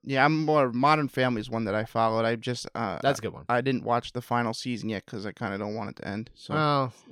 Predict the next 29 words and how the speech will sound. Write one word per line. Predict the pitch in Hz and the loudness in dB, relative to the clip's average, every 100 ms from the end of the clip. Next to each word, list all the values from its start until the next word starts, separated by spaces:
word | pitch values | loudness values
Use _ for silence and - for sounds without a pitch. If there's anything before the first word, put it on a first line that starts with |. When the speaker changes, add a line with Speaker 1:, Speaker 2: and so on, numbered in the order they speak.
| - | -6
Speaker 2:
I | 139 | -6
just | 120 107 | -6 -8
thought | 98 | -6
Speaker 1:
at | 131 | -4
Speaker 2:
that | 156 | 0
Speaker 1:
some | 143 | 0
Speaker 2:
show | 87 | 2
Speaker 1:
point | 135 123 | 0 0
Speaker 2:
ran | |
Speaker 1:
I | 123 | 0
Speaker 2:
too | |
Speaker 1:
have | 131 120 | -2 -4
Speaker 2:
long. | - | -6
Speaker 1:
to, | 127 120 | -8 -6
uh, | 120 120 _ _ | -6 -8 _ _
to | - | -12
watch | 117 113 113 - | -8 -8 -10 -12
it. | |
No, | 120 104 | -6 -4
Speaker 2:
Uh, | |
Speaker 1:
it's | 104 - | -6 -6
the | |
greatest | 143 117 - | -2 -2 -2
show | 101 | -2
ever. | 92 92 | -2 -4
It | |
should | 120 104 | -8 -6
run | 101 | -6
forever. | - 78 | -8 -10